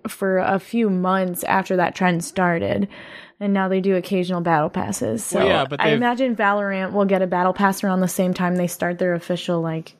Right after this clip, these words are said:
Speaker 1: ranked season, whenever that is.
Speaker 2: Yeah, but, but, uh, League of Legends has obviously had loot crates for a long time before battle passes existed.
Speaker 1: Yeah, well, yeah, that's true. League did have loot crates, but th-, the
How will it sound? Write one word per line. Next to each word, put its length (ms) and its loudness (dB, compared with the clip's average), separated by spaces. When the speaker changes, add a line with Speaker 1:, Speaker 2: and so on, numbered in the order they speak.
Speaker 1:
ranked 360 0
season, 580 0
whenever 320 0
that 220 0
is. 320 0
Speaker 2:
Yeah, 240 0
but, 380 -2
but, 280 0
uh, 460 0
League 240 0
of 80 2
Legends 360 0
has 120 -4
obviously 400 0
had 100 -2
loot 240 -6
crates 400 -10
for 120 -8
a 60 0
long 200 -4
time 260 -6
before 280 -8
battle 300 -8
passes 480 -14
existed. 400 -8
Speaker 1:
Yeah, 260 0
well, 400 -2
yeah, 380 0
that's 280 -4
true. 280 0
League 320 -2
did 180 0
have 180 -2
loot 220 0
crates, 320 -2
but 320 2
th-, 200 -6
the 340 2